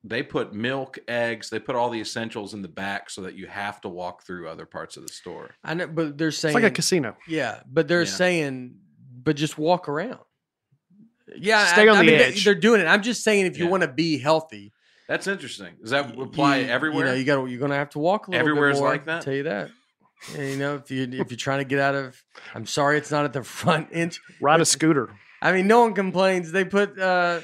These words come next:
Speaker 1: I'm
Speaker 2: donut,
Speaker 1: not
Speaker 2: they do. They have donuts in the back corner, and I don't ever go, "Why do they put the donuts in the back?" I just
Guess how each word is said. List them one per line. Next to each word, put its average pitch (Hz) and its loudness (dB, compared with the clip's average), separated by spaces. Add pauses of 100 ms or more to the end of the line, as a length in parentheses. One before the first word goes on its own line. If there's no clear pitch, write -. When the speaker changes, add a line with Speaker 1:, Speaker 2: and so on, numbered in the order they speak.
(140)
Speaker 1:
I'm 185 8
Speaker 2:
donut, 202 10
Speaker 1:
not 214 6
Speaker 2:
they 214 4
do. 190 4
They 254 10
have 180 6
donuts 226 4
in 170 -2
the 160 -2
back 180 6
corner, 202 2
and 170 2
I 180 6
don't 185 2
ever 175 4
go, 156 4 (260)
"Why 233 8
do 339 6
they 320 2
put 302 4
the 277 4
donuts 226 6
in 233 -2
the 208 -2
back?" 196 0
I 196 4
just 165 -4